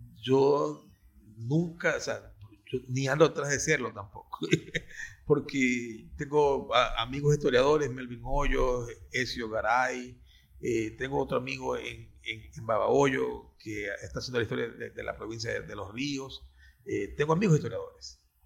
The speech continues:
Entonces, no, no, no, eh, ellos son los historiadores, yo no, yo soy solamente un simple aficionado, un coleccionista, una persona que me he empapado de muchas cosas,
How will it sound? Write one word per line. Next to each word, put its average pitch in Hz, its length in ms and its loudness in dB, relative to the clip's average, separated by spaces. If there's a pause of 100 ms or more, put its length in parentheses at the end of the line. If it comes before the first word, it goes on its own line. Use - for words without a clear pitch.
(160)
Entonces, 101 240 -4
no, 101 180 -10
no, 101 140 -16
no, 92 200 -18
eh, 90 320 -20 (320)
ellos 143 240 4
son 127 120 0
los 113 80 -2
historiadores, 98 400 -4
yo 120 100 -4
no, 101 260 -2
yo 123 180 -2
soy 131 520 -6 (280)
solamente 131 440 -2
un 139 100 -4
simple 156 440 -2
aficionado, 120 720 -2
un - 80 -20
coleccionista, 113 800 -8
una 110 200 -10
persona 113 300 -12
que 110 500 -8 (340)
me 113 200 0 (240)
he 120 540 -8 (100)
empapado 131 880 6
de 120 120 0
muchas 120 460 -4
cosas, 165 520 8